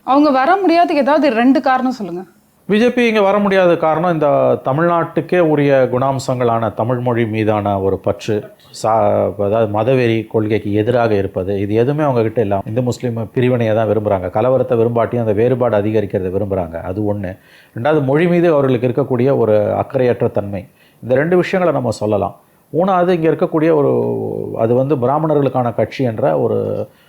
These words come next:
Speaker 2: கருத்து இருக்கிறது. அது உண்மையும் கூட. மத்த மாநிலங்கள்ல பிராமின்ஸுக்கு வந்து அவங்க கொடுக்குற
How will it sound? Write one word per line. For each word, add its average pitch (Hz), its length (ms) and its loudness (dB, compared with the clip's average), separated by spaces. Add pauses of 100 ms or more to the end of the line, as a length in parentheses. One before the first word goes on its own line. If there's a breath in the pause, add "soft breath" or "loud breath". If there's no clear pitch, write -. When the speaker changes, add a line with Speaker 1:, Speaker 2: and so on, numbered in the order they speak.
(160 soft breath)
Speaker 2:
கருத்து 131 300 0
இருக்கிறது. 120 320 0
அது 123 180 0
உண்மையும் 135 400 -4
கூட. 90 180 -6 (120)
மத்த 110 140 -4
மாநிலங்கள்ல 147 680 0
பிராமின்ஸுக்கு 135 480 -2
வந்து 123 220 -4
அவங்க 120 280 0
கொடுக்குற 123 500 0